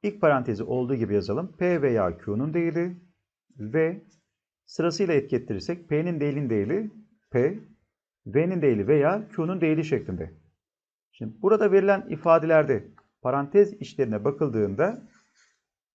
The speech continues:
aynı olduklarını görüyoruz. V bağlacında aynı iki ifade olursa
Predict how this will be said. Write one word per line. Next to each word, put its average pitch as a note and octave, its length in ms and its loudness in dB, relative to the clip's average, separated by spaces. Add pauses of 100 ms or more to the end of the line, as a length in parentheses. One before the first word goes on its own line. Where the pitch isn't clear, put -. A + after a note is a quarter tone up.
(100)
aynı F#3+ 280 4
olduklarını G2+ 420 -2
görüyoruz. F#2+ 680 -6 (760)
V D#3 460 4
bağlacında D3+ 880 4 (1600)
aynı G#3+ 280 4
iki - 320 -6
ifade B2+ 400 2
olursa F3 760 0